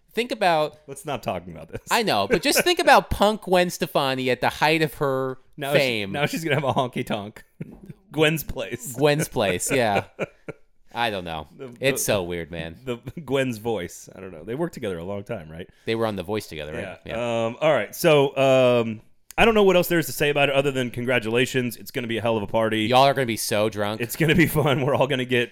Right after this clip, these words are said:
Speaker 2: <laughs> waste face. It's
Speaker 1: Well,
Speaker 2: gonna
Speaker 1: I'm not. I have to work.
Speaker 2: It's gonna be, well, I probably will be. I might be working that game. I'll have to decide. Maybe I'll work the first
Speaker 1: The one,
Speaker 2: two
Speaker 1: the one
Speaker 2: periods.
Speaker 1: thing, though, that does not matter to the fans whatsoever that's great about Nissan Stadium, the sight lines in the press box.
Speaker 2: Yeah, those would be really good.
Speaker 1: So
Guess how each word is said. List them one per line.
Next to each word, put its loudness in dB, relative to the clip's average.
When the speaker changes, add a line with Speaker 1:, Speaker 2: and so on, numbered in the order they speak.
Speaker 2:
<laughs> -18
waste -6
face. -2
It's -2
Speaker 1:
Well, 2
Speaker 2:
gonna 6
Speaker 1:
I'm 0
not. -2
I 4
have 2
to -6
work. 0
Speaker 2:
It's -20
gonna -6
be, -6
well, 0
I 4
probably -2
will -6
be. -10
I -12
might -8
be -16
working -18
that -20
game. -18
I'll -4
have -6
to -4
decide. -4
Maybe 0
I'll 2
work -2
the -8
first 0
Speaker 1:
The 4
one, 10
Speaker 2:
two 0
Speaker 1:
the 6
one 4
Speaker 2:
periods. 4
Speaker 1:
thing, 0
though, 4
that 0
does 2
not 0
matter 0
to -4
the 0
fans -2
whatsoever -4
that's -8
great -4
about -4
Nissan -6
Stadium, -4
the -6
sight 2
lines -2
in -6
the -8
press -4
box. -12
Speaker 2:
Yeah, -4
those -2
would -10
be -4
really -4
good. -12
Speaker 1:
So 2